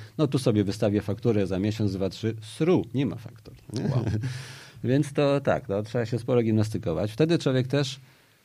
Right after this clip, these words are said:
Speaker 1: ma ten bonus, zaczyna rozumieć, y, głębiej, jaką wartość mają relacje zbudowane przed laty. Bo owszem, w-,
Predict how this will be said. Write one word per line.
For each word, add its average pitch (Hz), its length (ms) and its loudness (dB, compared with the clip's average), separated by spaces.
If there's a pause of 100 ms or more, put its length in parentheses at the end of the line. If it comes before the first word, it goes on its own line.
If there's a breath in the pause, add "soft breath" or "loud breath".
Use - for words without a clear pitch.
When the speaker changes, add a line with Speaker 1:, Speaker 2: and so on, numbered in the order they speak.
(800 soft breath)
Speaker 1:
ma 107 340 0
ten 113 220 2
bonus, 123 460 6
zaczyna 117 540 2
rozumieć, 117 540 2
y, 101 40 -12 (320)
głębiej, 95 640 6
jaką 107 460 2
wartość 110 600 2
mają 107 340 0
relacje 104 840 0
zbudowane 104 800 2
przed 98 360 -2
laty. 85 460 -2 (1000 soft breath)
Bo 117 320 4
owszem, 127 480 0
w-, - 80 -20